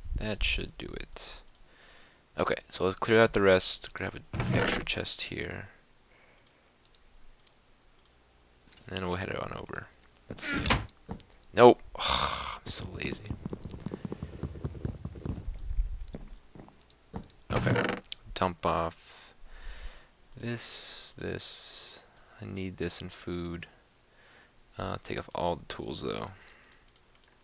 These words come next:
Okay, but I do want the Silk Touch, though. In case I find some good old stuff. I'm, I may need a second iron pick. Uh, I don't know.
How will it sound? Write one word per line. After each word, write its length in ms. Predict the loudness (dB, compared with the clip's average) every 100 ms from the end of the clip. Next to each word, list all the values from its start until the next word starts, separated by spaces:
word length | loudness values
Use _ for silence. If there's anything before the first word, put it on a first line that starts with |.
| -18 -18 -20 -14 -6
Okay, 180 | -4 2
but 100 | 4
I 20 | 6
do 120 | 4
want 120 | 2
the 60 | 2
Silk 200 | 0 2
Touch, 260 | -2 -2
though. 140 | -6 -8
In 1200 | -10 -20 -20 -20 -20 -20 -20 -20 -20 -20 -20 -10
case 120 | -2
I 60 | 0
find 260 | 4 4 4
some 140 | -2
good 120 | -2
old 140 | 2 2
stuff. 440 | 2 0 -2 -12 -18 -16 -14 -14 -16 -2
I'm, 380 | 2 2 0 -4 -6
I 100 | -4
may 200 | 0 0
need 140 | 2 2
a 60 |
second 460 | 2 4 4 4 2
iron 300 | 2 0 -4
pick. 480 | -4 -6 -4 -8 -8 -12 -4 -2 0 -2 -4 -14 -16 -18 -16 -6
Uh, 280 | -2 -2 -2 -6 -14 -18 -20 -18 -12 -8
I 60 | -6
don't 220 | -6
know. 80 | -10